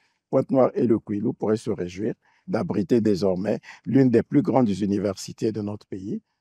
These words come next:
et avec, euh, des formations pointues dans des domaines, euh, adaptés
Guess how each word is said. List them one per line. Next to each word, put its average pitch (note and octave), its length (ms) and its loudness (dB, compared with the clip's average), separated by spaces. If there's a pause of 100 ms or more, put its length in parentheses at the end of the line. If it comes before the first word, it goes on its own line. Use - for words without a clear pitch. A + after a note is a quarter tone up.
(160)
et F#3 140 4
avec, D3 460 4
euh, G#2 340 4
des A#2 140 0
formations A#2 580 0
pointues A#2 560 -2 (300)
dans B2+ 160 6
des B2+ 120 6
domaines, C#3 560 6 (320)
euh, A2+ 160 0
adaptés C#3 680 4